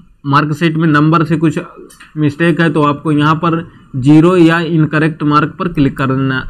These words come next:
कर देना है। जैसे आपको यहाँ पर इस कैटेगरी को चूज कर लेना है और आपको यहाँ पर अपना सब्जेक्ट लिख देना है कि आपकी प्रॉब्लम क्या है,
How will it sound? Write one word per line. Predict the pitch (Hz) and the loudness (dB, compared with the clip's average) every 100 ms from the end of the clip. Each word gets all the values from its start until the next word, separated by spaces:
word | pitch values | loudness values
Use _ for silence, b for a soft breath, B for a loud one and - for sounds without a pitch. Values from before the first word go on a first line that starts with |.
| - | -6
कर | 160 156 | -2 2
देना | 143 127 127 | 2 2 -2
है। | 127 | 0
जैसे | 147 139 | 0 0
आपको | 160 147 160 | -2 -2 -2
यहाँ | 151 147 160 | 0 2 0
पर | 165 | 2
इस | 151 143 | 0 -2
कैटेगरी | 147 147 143 139 | -4 0 2 0
को | - 139 | -2 -6
चूज | 131 165 156 | -2 -2 -2
कर | 175 | 0
लेना | 165 175 175 175 | 2 2 4 2
है | 175 175 B B | 2 -4 B B
और | 135 160 160 | -2 -2 -2
आपको | 165 160 180 | -4 -2 -2
यहाँ | 170 165 170 | 0 2 0
पर | 160 | -2
अपना | 151 160 | 0 -2
सब्जेक्ट | 156 139 131 160 156 | -2 -2 0 -2 0
लिख | 139 127 | 0 0
देना | 127 123 120 | -2 -2 -2
है | 120 | -4
कि | 139 | -2
आपकी | 139 135 | -2 -2
प्रॉब्लम | 160 147 135 147 160 | -2 -2 0 0 0
क्या | 156 170 | 0 0
है, | 165 175 | 0 -2